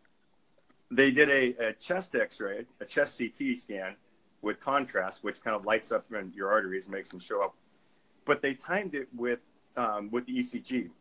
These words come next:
So they took snapshots at the various stages of, of the heart,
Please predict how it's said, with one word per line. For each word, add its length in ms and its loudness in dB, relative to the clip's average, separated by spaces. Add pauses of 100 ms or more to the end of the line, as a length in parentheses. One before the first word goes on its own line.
(140)
So 160 -16
they 100 4
took 220 -2
snapshots 640 0
at 140 -10
the 80 -6
various 460 0
stages 560 -6
of, 300 0 (600)
of 220 2
the 80 0
heart, 220 2